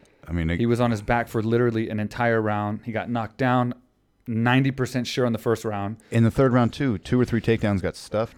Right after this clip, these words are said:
Speaker 2: Yeah,
Speaker 1: I mean, it's
Speaker 2: and, and he went for takedowns. Now, I
Speaker 1: Yeah.
Speaker 2: will say this. He had a hell of an athletic takedown in the first round.
Speaker 1: Yeah, but
Speaker 2: He got
Speaker 1: that's
Speaker 2: caught with something, and, and right when he got caught, I mean, he got caught, and then he got a takedown. I mean, they
Speaker 1: Yeah.
Speaker 2: equal each other out. Maybe, maybe the takedown's a little bit more important, but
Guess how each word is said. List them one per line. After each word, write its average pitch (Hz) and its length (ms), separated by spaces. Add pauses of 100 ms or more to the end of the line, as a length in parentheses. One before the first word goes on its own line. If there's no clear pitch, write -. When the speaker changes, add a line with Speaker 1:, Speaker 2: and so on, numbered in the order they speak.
(500)
Speaker 2:
Yeah, 113 160
Speaker 1:
I - 20
mean, 95 120
it's 92 120
Speaker 2:
and, 165 300
and 147 260
he 147 80
went 170 160
for 135 80
takedowns. 110 500
Now, 127 260
I - 40
Speaker 1:
Yeah. 107 60
Speaker 2:
will 160 160
say 156 220
this. 143 220
He 139 140
had 127 180
a 117 80
hell 135 380
of 143 80
an 127 80
athletic 107 440
takedown 110 360
in 104 80
the 98 80
first 113 300
round. 98 280
Speaker 1:
Yeah, 113 180
but - 180
Speaker 2:
He 135 120
got 135 140
Speaker 1:
that's 123 100
Speaker 2:
caught 139 220
with 139 100
something, 113 320
and, 110 280
and 107 360
right 127 280
when 143 100
he 139 80
got 123 220
caught, 160 280 (360)
I 135 80
mean, 131 180
he 123 120
got 120 180
caught, 139 260
and 113 100
then 110 60
he 113 80
got 110 120
a - 20
takedown. 113 440 (160)
I - 40
mean, 113 140
they 110 120
Speaker 1:
Yeah. - 180
Speaker 2:
equal 120 180
each 107 120
other 113 220
out. 117 160
Maybe, 113 320
maybe 117 240
the - 100
takedown's 110 260
a 113 40
little - 20
bit 107 140
more 107 140
important, 151 380
but 120 220